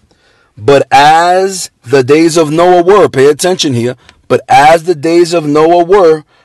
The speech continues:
so also will be the coming of the Son of Man. For as in the days before the flood, they were eating and drinking, marrying and giving in marriage, until that day, until the day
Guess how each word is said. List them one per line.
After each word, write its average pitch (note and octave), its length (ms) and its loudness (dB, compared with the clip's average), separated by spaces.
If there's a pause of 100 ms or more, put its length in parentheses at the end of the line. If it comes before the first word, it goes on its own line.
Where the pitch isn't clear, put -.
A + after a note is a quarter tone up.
(120)
so D#3 400 0
also F#3+ 460 0
will D#3+ 200 -4
be C#3+ 180 -6
the C3 160 -4
coming F3 500 -4
of D3 120 -4
the B2+ 100 -6
Son D3 240 -4
of D#3 100 -4
Man. F3 420 -6 (880)
For C#3+ 240 0
as D3 220 2
in D#3+ 80 -6
the D#3 80 -2
days D3+ 420 -2
before C#3+ 360 -2
the E3+ 80 -6
flood, B2+ 420 -2 (640)
they C3 180 0
were B2 240 -2
eating F3+ 340 -4
and F#3+ 120 -2
drinking, C#3+ 480 -4
marrying C#3+ 800 -2 (100)
and B2 220 -6
giving C3 320 -2
in D3+ 120 -4
marriage, E3 520 -2 (280)
until B2+ 360 -2
that C3 320 0 (340)
day, C3 400 0 (500)
until B2+ 320 -2
the B2 120 0
day C#3+ 420 0